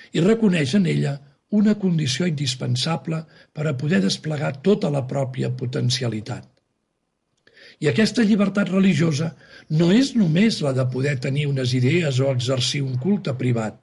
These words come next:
Molts voldrien relegar-la a la privacitat, sinó que el Papa afirma que és la llibertat de viure segons els principis ètics conseqüents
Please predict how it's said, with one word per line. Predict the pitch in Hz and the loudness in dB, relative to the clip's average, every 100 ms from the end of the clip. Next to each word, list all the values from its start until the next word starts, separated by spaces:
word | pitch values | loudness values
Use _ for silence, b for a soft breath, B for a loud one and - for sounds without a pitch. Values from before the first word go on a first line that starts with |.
| _ _ _ _ - | _ _ _ _ -6
Molts | 147 180 151 | 2 4 4
voldrien | 131 135 139 147 139 120 | 0 -4 -2 0 0 0
relegar-la | 123 123 120 127 156 147 113 - b b | 0 0 0 -2 -2 -2 -4 -6 b b
a | 135 | -6
la | 131 127 | -4 -2
privacitat, | 123 117 113 123 - 107 - _ _ _ b b b | -2 0 -2 -4 -4 -6 -8 _ _ _ b b b
sinó | - 165 156 147 | -2 2 2 2
que | |
el | 139 127 127 | 0 -2 0
Papa | 196 196 220 | 0 2 -2
afirma | - 185 151 127 - - - B B - | 0 2 4 4 2 -2 -12 B B -4
que | 147 190 | 2 2
és | 214 - - | 2 -2 -4
la | 147 143 | -2 0
llibertat | 147 135 127 196 208 | 0 0 0 -2 -2
de | 170 | -2
viure | 147 214 208 220 | 2 2 2 -4
segons | - 139 180 175 170 | -6 -2 -2 0 -2
els | - 147 | -4 -4
principis | 139 127 202 170 131 156 | -4 -2 -2 -2 -2 -2
ètics | 127 147 - - | -2 -4 -6 -6
conseqüents | 139 135 131 131 170 208 | -6 -4 -6 -4 -2 -2